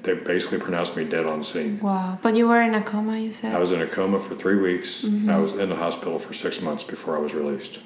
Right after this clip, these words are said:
Speaker 2: Wow.
Speaker 1: And,
Speaker 2: That's a
Speaker 1: uh,
Speaker 2: major thing.
Speaker 1: it, it was, it was crazy. Um, it was, uh, what I have found out is brain damage is a very unique thing and, and a thing that not many people know anything about.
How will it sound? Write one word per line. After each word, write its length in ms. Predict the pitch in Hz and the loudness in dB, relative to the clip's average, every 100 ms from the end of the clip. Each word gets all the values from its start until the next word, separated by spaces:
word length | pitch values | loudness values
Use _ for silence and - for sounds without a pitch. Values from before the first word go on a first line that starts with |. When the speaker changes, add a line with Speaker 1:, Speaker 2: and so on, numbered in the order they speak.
| - | -6
Speaker 2:
Wow. 340 | 196 185 175 180 - - - - - - - - - - - | -2 0 -2 -4 -10 -20 -20 -20 -20 -20 -20 -20 -20 -16 -2
Speaker 1:
And, 100 | - | 2
Speaker 2:
That's 280 | 202 220 226 | 2 4 4
a 60 | |
Speaker 1:
uh, 20 | 208 | 4
Speaker 2:
major 380 | 208 196 190 | 4 4 2
thing. 480 | 185 190 180 180 180 - - - - - | 0 -2 -2 -4 -6 -10 -20 -20 -20 0
Speaker 1:
it, 320 | 98 92 - | 4 4 4
it 80 | 104 | 4
was, 380 | 104 90 - - - - | 4 2 -2 -12 -6 2
it 80 | |
was 160 | 104 104 | 4 4
crazy. 480 | - 107 107 - - - - - | 4 4 4 2 -6 -12 -18 -10
Um, 360 | 85 80 76 76 - - - - - - - - - - - - - - - - 101 | -4 -2 -2 -6 -10 -16 -20 -20 -20 -20 -20 -20 -20 -20 -20 -20 -20 -20 -20 -10 0
it 140 | 87 87 | 2 4
was, 720 | 85 82 80 78 - - - - - - - - - - - - - - - - - - - - - - - - - - - - - - - 107 | 4 2 2 0 -4 -10 -14 -20 -20 -20 -20 -20 -20 -20 -20 -20 -20 -20 -20 -20 -20 -20 -20 -20 -20 -20 -20 -20 -20 -20 -20 -20 -20 -20 -4 2
uh, 100 | 92 | 4
what 140 | 92 | 6
I 140 | 90 | 6
have 100 | 87 | 2
found 300 | 82 98 98 | 0 2 4
out 120 | 95 87 | 4 4
is 120 | 78 | 0
brain 380 | - 92 104 98 | 0 4 6 6
damage 380 | 98 98 95 | 4 4 0
is 80 | 82 | 0
a 60 | 76 | -2
very 320 | 71 87 85 | 2 2 2
unique 440 | 85 82 82 92 | 0 -2 -2 -4
thing 340 | - - 101 95 | -6 -2 0 0
and, 200 | 80 80 | -2 -4
and 180 | - 82 | -2 -2
a 80 | 80 | -2
thing 260 | - 95 | -2 0
that 260 | 92 85 87 | 0 -4 -6
not 340 | 82 85 85 | -4 -4 -2
many 260 | 95 92 98 | 0 2 2
people 340 | 98 - - | 0 -2 -2
know 180 | 87 85 | 0 0
anything 240 | 85 - 85 | -2 -2 -2
about. 300 | 78 - | -2 -2